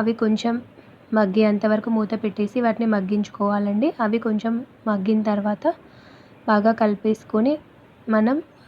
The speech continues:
ఆమ్, కారం యాడ్ చేసుకోవాలండి. నేనైతే టూ టేబుల్ స్పూన్స్ యాడ్ చేశాను. రుచికి సరిపడా సాల్ట్ and కారం కూడా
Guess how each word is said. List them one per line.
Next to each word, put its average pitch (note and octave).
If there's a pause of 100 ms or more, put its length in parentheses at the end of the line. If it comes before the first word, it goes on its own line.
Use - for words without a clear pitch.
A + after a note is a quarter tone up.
(100)
ఆమ్, G#3 (240)
కారం A3
యాడ్ G#3
చేసుకోవాలండి. G#3 (180)
నేనైతే G#3
టూ A3 (240)
టేబుల్ G#3+
స్పూన్స్ G#3+
యాడ్ G#3
చేశాను. A3 (140)
రుచికి A3
సరిపడా A3 (920)
సాల్ట్ G#3+
and G#3+ (380)
కారం G#3+
కూడా G#3